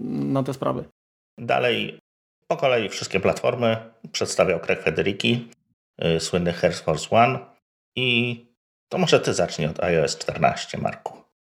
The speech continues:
Speaker 1: Mhm.
Speaker 2: Co tam?
Speaker 1: Znaczy, wie-, wiesz co, jeszcze tylko
Speaker 2: Mhm.
Speaker 1: trzeba dodać, że generalnie jakby całe to W W D C jest dostępne nie tylko dla dewe-, dla deweloperów, ale dla każdego, tak za darmo.
Speaker 2: O tak, masz rację, dokładnie.
Speaker 1: W zasadzie po raz pierwszy, także,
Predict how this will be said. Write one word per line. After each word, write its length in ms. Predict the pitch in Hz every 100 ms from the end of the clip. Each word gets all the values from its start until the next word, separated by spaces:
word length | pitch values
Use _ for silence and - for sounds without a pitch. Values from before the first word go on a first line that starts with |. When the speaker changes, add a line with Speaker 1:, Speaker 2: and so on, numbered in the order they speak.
| _
Speaker 1:
Mhm. 160 | 139 131
Speaker 2:
Co 120 | 170
tam? 220 | 180 170
Speaker 1:
Znaczy, 240 | 170 160 156
wie-, 280 | 156 175
wiesz 120 | 175 160
co, 100 | 190
jeszcze 240 | 175 175
tylko 160 | - 180
Speaker 2:
Mhm. 840 | 175 175 170 170 175 190 - 117
Speaker 1:
trzeba 160 | 175
dodać, 300 | 165 170 170
że 120 | 143 151
generalnie 400 | 160 165 170 165
jakby 160 | 151
całe 240 | 135 165 156
to 80 |
W 100 | 151
W 100 | 151
D 100 | 147
C 220 | 135 160 156 - _ _ _ _
jest 400 | 143 143 151 131
dostępne 680 | 143 - 151 - 147 143 143
nie 120 | 147
tylko 180 | 160 160
dla 100 | 147
dewe-, 260 | 143 147 147
dla 300 | 139 151 147
deweloperów, 680 | 139 135 147 147 135 147 160
ale 420 | 156 156 156 156
dla 520 | 147 156 151 151 156 147
każdego, 440 | 135 156 127 135
tak 160 | 139 143
za 80 | 156
darmo. 280 | 139 117
Speaker 2:
O 80 | 113
tak, 220 | 110 92
masz 160 | 101 -
rację, 280 | 85 - 82
dokładnie. 300 | - - 156
Speaker 1:
W 40 |
zasadzie 160 | 131 131
po 100 | 147
raz 120 | 131
pierwszy, 320 | 165 139 -
także, 300 | 131 120 135